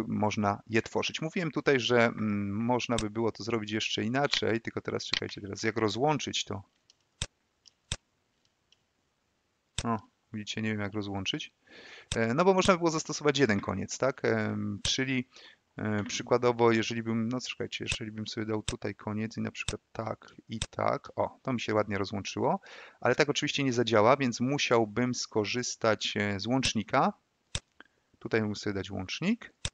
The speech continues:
cyk, cyk, z tego tak samo cyk, cyk i teraz z łącznika tutaj na koniec i wtedy te końce byłyby mi do niczego niepotrzebne, mógłbym je usunąć. W ten sposób mógłbym trochę ten mój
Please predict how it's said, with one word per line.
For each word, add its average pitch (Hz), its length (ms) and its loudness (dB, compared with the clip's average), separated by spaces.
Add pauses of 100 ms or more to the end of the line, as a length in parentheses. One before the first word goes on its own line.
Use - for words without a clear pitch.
(160)
cyk, - 440 -8 (640)
cyk, - 480 -4 (240)
z - 120 -20
tego 107 200 -2
tak - 160 -6
samo 95 240 -8
cyk, - 500 -10 (360)
cyk - 360 -6 (420)
i 175 40 -6
teraz 131 280 0
z 107 60 -4
łącznika 110 680 0 (300)
tutaj 101 300 -6
na 98 120 -8
koniec 120 440 -2 (380)
i - 60 -12
wtedy 110 260 0
te 107 200 4
końce 104 360 -2
byłyby 98 300 -2
mi 98 100 -4
do 101 100 -2
niczego 101 300 -4
niepotrzebne, 98 640 -4 (460)
mógłbym 98 280 -4
je 95 180 -4 (340)
usunąć. - 460 -6
W - 40 -14
ten 90 100 -4
sposób - 320 -8
mógłbym 98 180 -4
trochę 101 200 -4
ten 98 140 -6
mój 98 240 -6